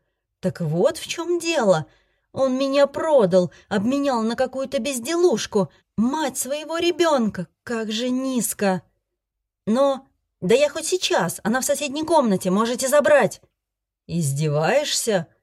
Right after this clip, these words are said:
разозлился незнакомец. "Если бы мог, то давно бы тебя придушил, ничтожный человечишка. Думаешь, ты в безопасности распрятался в городе, куда нам нет хода?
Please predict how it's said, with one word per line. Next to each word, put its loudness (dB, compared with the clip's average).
разозлился -4
незнакомец. -2
"Если 2
бы 4
мог, 2
то 2
давно 2
бы 0
тебя 2
придушил, -2
ничтожный 2
человечишка. -2
Думаешь, 2
ты -2
в -2
безопасности -2
распрятался -2
в -4
городе, 4
куда 2
нам 4
нет -2
хода? 2